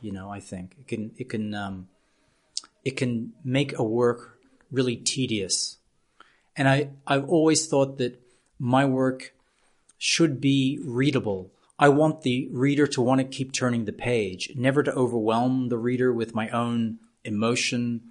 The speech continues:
or my own anger or whatever it is.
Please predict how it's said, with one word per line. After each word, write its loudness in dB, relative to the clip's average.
or 0
my 0
own 0
anger 0
or -4
whatever -4
it -6
is. -4